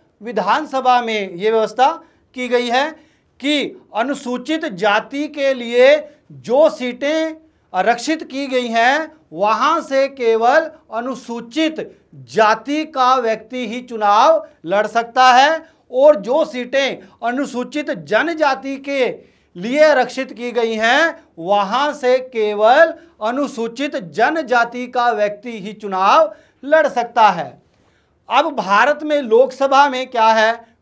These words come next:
कुल पाँच सौ तरतालीस निर्वाचन क्षेत्र हैं।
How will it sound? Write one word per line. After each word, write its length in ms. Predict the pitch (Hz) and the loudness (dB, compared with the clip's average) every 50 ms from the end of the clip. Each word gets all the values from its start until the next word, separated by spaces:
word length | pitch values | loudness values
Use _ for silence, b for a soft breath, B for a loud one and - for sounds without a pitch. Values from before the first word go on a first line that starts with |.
| _ _ - | _ _ -2
कुल 200 | 269 285 320 320 320 311 - | 0 2 2 0 -2 -2 0
पाँच 340 | 247 233 233 254 277 262 - | 2 2 2 2 0 -2 0
सौ 140 | - 277 285 | 2 2 2
तरतालीस 640 | 285 277 254 247 254 240 220 226 240 262 254 - 262 | 2 0 -4 -2 0 0 0 0 0 -2 -6 -8 -12
निर्वाचन 580 | 254 233 226 226 220 214 214 214 220 247 247 247 | -8 -6 -4 0 2 2 2 0 -2 -8 -8 -10
क्षेत्र 340 | 240 - 220 208 214 214 196 | -10 -8 -8 -8 -8 -8 -8
हैं। 240 | 175 160 147 127 | -8 -10 -12 -16